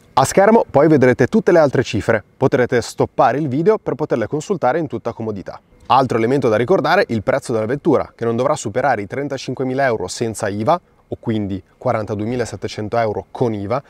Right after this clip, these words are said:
nel caso di un'elettrica. Stesso limite di prezzo per tutte le vetture dai sessantuno ai centotrentacinque grammi al chilometro, mentre per le ibride plug-in si sale a quarantacinquemila euro senza iva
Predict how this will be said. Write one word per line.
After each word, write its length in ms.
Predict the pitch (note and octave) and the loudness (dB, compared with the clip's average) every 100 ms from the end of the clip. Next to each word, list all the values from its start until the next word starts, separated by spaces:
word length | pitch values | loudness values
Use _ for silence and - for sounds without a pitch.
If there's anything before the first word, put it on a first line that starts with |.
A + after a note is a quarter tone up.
| _ - | _ -2
nel 160 | D#3 | 0
caso 240 | D#3+ C#3+ C#3+ | 2 2 2
di 80 | |
un'elettrica. 580 | C#3 B2 G2+ - G2+ - - _ _ _ | 2 2 0 -2 -6 -6 -8 _ _ _
Stesso 380 | - - F3 - | -18 0 2 6
limite 240 | F3 E3 | 6 6
di 100 | E3 | 4
prezzo 380 | D3+ D3 C3+ B2 | 6 4 2 0
per 160 | G#2 G#2+ | -2 0
tutte 220 | F#3+ E3+ | 0 2
le 80 | C3 | 0
vetture 360 | B2 - C3+ | -2 -2 -2
dai 140 | G2+ F#2+ | -2 -4
sessantuno 500 | C3 - A#2 C3+ A2+ | -6 -6 -6 -2 -4
ai 80 | F2+ | -4
centotrentacinque 800 | C3+ B2 A2 G#2+ G2+ - A2 G#2 | -4 -2 -2 -4 -6 -8 -4 -2
grammi 220 | G#2 G2+ | -2 -4
al 80 | F2 | -6
chilometro, 480 | G2+ D2 F#2+ E3 F3+ _ _ - | -6 -4 -2 -2 -2 _ _ 0
mentre 400 | A#2 F#3 B2 A#2 | 4 4 4 2
per 140 | A2 | 2
le 100 | B2 | 2
ibride 260 | C#3 A2+ B2 | 2 2 2
plug-in 440 | F3+ E3+ G#3+ A3+ | 2 2 0 -2
si 160 | - C#3+ | -4 -6
sale 300 | - A2 G2+ | 2 2 2
a 40 | |
quarantacinquemila 800 | - A2 G#2+ A2 F#3 F3 C#3+ A#2+ | -2 -4 -4 -6 -6 -4 -2 0
euro 220 | G#2+ F#2+ | 0 -2
senza 380 | F#2 - G#2 - | -6 -6 -6 -6
iva 280 | F#2 G2 | -6 -2